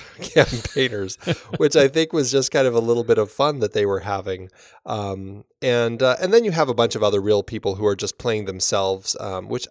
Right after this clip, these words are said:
Speaker 1: you know, I, I think it was just a really interesting idea to kind of blend the reality into this.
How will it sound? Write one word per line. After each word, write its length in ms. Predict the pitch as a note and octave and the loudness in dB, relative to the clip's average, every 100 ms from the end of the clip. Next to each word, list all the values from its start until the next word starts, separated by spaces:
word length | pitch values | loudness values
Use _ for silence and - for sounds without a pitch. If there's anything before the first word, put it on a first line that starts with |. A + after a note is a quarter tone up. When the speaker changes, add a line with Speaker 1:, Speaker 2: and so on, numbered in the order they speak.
| - | -12
Speaker 1:
you 160 | D#3 | -6
know, 120 | D#3+ - _ - | -4 -6 _ -10
I, 140 | - - | -8 -4
I 80 | D#3+ | -2
think 180 | G#3+ | -2
it 40 | G#3 | -2
was 80 | D#3 | 0
just 240 | D3 - - - - - | 0 -2 -12 -20 -20 -8
a 40 | B2 | -2
really 300 | D#3 G3 C#3+ | 0 2 0
interesting 380 | C3 - C#3 | -2 -2 0
idea 360 | G#2+ G#2+ A#2 B2 | -2 -2 0 0
to 120 | - | 0
kind 160 | A#2+ G#2 | -4 -6
of 160 | F2+ | -6
blend 320 | G#2 G#2+ A#2 A2+ | -2 0 0 -2
the 140 | G2 | -6
reality 600 | F#2 F#2+ G#2 A2 F#2+ F2+ F#2+ | -4 -2 -2 -2 -4 -8 -10
into 280 | G2+ G2 | -8 -8
this. 380 | F2+ F#2 G2 - | -10 -8 -4 -4